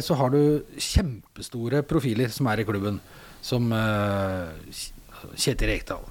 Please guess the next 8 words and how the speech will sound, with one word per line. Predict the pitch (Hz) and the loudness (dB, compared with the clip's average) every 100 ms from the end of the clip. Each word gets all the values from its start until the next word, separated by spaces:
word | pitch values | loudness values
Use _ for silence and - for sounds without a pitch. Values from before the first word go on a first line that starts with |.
| - | -10
Kjetil | - 110 101 | -6 -6 -6
Siem, | - - 131 107 92 107 117 | -4 0 0 -2 -2 -2 -2
for | 98 117 | -2 -4
en | 101 | -2
saks | 110 | -2
skyld, | 117 117 | -2 -2
kjempetype | 143 107 - 92 95 95 92 92 95 92 107 98 - 113 107 107 104 | -2 -2 -4 -6 -4 -4 -4 -6 -8 -6 -6 -6 -4 -2 0 0 -2
som | - | 0